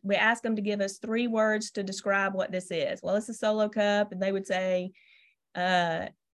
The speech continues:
"It's a party waiting to happen. It's cheap. You know, you can buy five hundred for,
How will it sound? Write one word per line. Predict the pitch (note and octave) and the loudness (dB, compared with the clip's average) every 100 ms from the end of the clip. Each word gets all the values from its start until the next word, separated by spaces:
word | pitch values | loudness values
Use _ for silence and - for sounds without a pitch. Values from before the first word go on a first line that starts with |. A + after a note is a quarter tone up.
| _ - | _ 2
"It's | G#3+ C#4+ | 4 4
a | C#4+ | 4
party | C4+ C#4 D4+ | 6 6 6
waiting | C4 C4+ B3+ | 6 4 4
to | C4 | 0
happen. | B3+ C4 C4 C4+ C4 | 2 2 4 4 4
It's | A3+ A#3 - | 0 -4 -8
cheap. | C4 B3 B3+ B3+ B3+ B3 - | -2 2 4 2 0 -6 -12
You | - G#3 | -4 2
know, | A3 G3 | 4 4
you | G#3 | 4
can | B3 G#3+ | 2 6
buy | A3 A#3+ B3 B3 A#3+ | 6 8 6 4 2
five | A3 B3 B3 | 2 2 2
hundred | A#3+ A#3+ A#3 A#3+ A#3 | 0 -2 0 0 -2
for, | F3+ F3+ F3 E3+ | -2 0 2 2